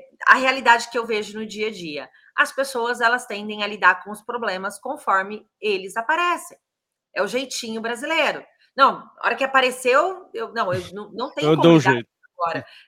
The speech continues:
Speaker 1: É, eu tô lidando primeiro com um problema, depois eu lido com outro, e eu vou reagindo, né, a essa tendência de simplesmente ir reagindo ao que acontece. As pessoas falam assim, "Não, eu não tenho como prever, o meu mercado, ele é imprevisível,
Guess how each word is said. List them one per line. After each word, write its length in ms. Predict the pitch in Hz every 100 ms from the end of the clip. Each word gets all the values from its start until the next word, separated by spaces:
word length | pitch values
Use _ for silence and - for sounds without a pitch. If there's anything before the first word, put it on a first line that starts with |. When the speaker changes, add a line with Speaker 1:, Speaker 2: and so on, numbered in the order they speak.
| -
Speaker 1:
É, 180 | 185 180
eu 80 |
tô 100 | 175
lidando 340 | 233 233 240 302
primeiro 280 | 277 262 262
com 80 | 240
um 60 |
problema, 420 | 220 185 208 285
depois 280 | 294 254 240
eu 60 | 233
lido 180 | 220 185
com 100 | 180
outro, 380 | 180 233 294 320 - -
e 60 | 220
eu 120 | 233
vou 180 | 208 262
reagindo, 920 | 269 262 269 277 214 170 202 311 311 202
né, 160 | 196
a 240 | 196 196 226
essa 260 | 220 - 226
tendência 640 | 226 226 196 202 254 277
de 120 | 214 226
simplesmente 760 | - 320 302 247 240 269 -
ir 120 | 269
reagindo 640 | 262 254 254 247 196 254 277
ao 120 | 269
que 100 | 269
acontece. 840 | 262 277 285 - 208 196 - - - _ _ _ _ _
As 100 | 180
pessoas 160 | 175 226
falam 100 | 254
assim, 160 | 269 330
"Não, 140 | 302 240
eu 60 |
não 200 | 254 311
tenho 280 | - 349 440
como 280 | 349 240 220
prever, 360 | 208 180 170
o 40 | 170
meu 140 | 196
mercado, 560 | 220 233 - 247 311 349
ele 100 | 370
é 40 |
imprevisível, 800 | 370 359 359 359 208 254 214 156